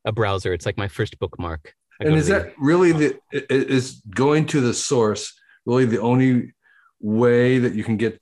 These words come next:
Speaker 2: access to the Oxford Dictionary, the full abridged?
Speaker 1: Y-, as far as I can tell, I think you could pay hundreds of dollars to Oxford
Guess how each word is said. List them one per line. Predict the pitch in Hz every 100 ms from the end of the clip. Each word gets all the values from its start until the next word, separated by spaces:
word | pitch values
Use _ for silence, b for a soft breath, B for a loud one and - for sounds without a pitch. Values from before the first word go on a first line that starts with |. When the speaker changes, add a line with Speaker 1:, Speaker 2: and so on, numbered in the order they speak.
| _
Speaker 2:
access | 107 117 139 127 -
to | 135
the | 131 131
Oxford | 135 - 143 139 135 131 - _ _
Dictionary, | 135 127 143 131 135
the | 127
full | - - 120 - _ _
abridged? | 113 110 123 131 - - _ _ _ _ 170
Speaker 1:
Y-, | 143 135 - -
as | 165 -
far | - 262
as | 262
I |
can | - 180
tell, | 185 156
I | 147
think | 131 254 269
you | 247
could | 240 170
pay | - 175 165 160 160 - _ _
hundreds | - 165 170 170
of | 160
dollars | 139 135 131 131 127 - _ _ _ _ _ _ _ _ _ _ _ _
to | -
Oxford | 143 131 - 151 131